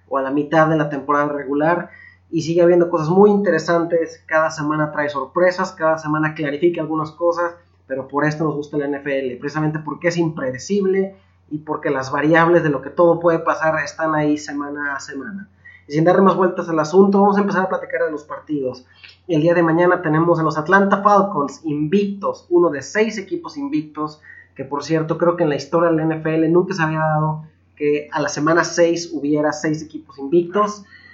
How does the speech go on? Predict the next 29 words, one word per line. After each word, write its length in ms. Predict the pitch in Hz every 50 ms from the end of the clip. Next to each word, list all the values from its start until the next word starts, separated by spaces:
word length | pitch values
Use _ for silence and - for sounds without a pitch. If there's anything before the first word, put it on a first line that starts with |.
| - _ _ _
Sin 160 | - - 151
embargo, 220 | 147 156 165 180 175
aquí 180 | 175 - 175
tenemos 680 | - 180 165 170 165 170 170 170 170 170 - - - _ _ _ _
a 100 | 165 180
uno 180 | 214 247 233 214
de 80 | 196
esos 160 | - 175 160
seis, 240 | - 147 143 147 143
los 160 | 139 131 120
Falcons, 380 | - 156 151 151 151 156 151 -
visitando 340 | - 127 139 - - 160 160
a 60 | 160
sus 120 | 156 151
rivales 300 | 147 147 147 151 151 151
divisionales, 600 | 143 143 139 127 147 147 151 151 156 160 156 -
los 180 | 127 127 - -
Saints. 520 | - 175 196 196 208 208 196 196 - - - - - - - _ _ _ _ _ -
Eh, 160 | 143 143 143
y 140 | 143 143 143
bueno, 480 | 143 165 175 196 185 165 160 156 - - _ _ _ _ _ _ _ _ -
son 200 | - 175 185 196
equipos 480 | 185 - 196 190 196 196 190 180 -
que 120 | - 175 170
van 200 | 165 165 170 175
en 80 | 170
direcciones 460 | 170 170 151 143 160 160 165 160 160
completamente 840 | - - 143 139 147 - - 160 160 156 156 151 151 147 147 147 147
diferentes. 680 | 143 131 - 127 127 139 147 151 151 165 165 165 -